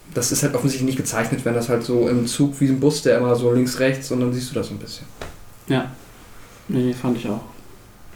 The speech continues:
Speaker 2: Ist es nicht auch, dass da das erste Mal dann die Autos gerendert sind? Oder kommt, ich weiß es gar nicht.
Speaker 1: Klar, das ist mir nicht aufgefallen. Könnte
Speaker 2: Hm.
Speaker 1: sein.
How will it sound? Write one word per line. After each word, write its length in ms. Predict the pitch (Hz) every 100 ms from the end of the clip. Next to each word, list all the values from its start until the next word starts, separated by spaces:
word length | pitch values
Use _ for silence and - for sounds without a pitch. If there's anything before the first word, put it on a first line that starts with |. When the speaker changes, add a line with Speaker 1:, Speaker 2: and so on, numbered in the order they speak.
| - - -
Speaker 2:
Ist 80 | 156
es 80 |
nicht 160 | 196 160
auch, 80 | 151
dass 180 | 143 139
da 140 | 135
das 160 | 123 113
erste 260 | 127 -
Mal 100 | 127
dann 80 | 117
die 140 | 113 107
Autos 380 | 120 165 160
gerendert 400 | 160 156 160 160
sind? 260 | - 165 170 -
Oder 140 | 135
kommt, 200 | - 165 156 -
ich 60 | -
weiß 140 | - -
es 60 | -
gar 100 | -
nicht. 240 | - -
Speaker 1:
Klar, 360 | - 135 143 160 120 - -
das 120 | -
ist 60 |
mir 80 | 185
nicht 160 | 190 -
aufgefallen. 480 | - - - 117 - - - - -
Könnte 240 | 185 -
Speaker 2:
Hm. 80 | 139
Speaker 1:
sein. 280 | - 62